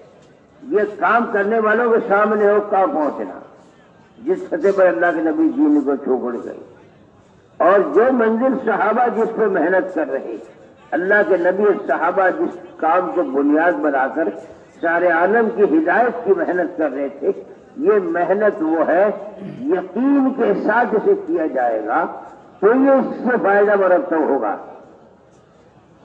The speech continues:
امت کے سارے مسائل کا حل،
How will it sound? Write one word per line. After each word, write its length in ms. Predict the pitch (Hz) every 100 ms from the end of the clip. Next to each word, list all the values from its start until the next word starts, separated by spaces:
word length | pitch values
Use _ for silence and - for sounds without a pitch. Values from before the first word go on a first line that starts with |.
| - - - - - - - - - - - - - - _ -
امت 480 | 170 202 226 240 -
کے 60 | 220 180
سارے 320 | 180 190 220
مسائل 600 | 202 190 185 185 196 208 190
کا 240 | 175 - 180
حل، 180 | 202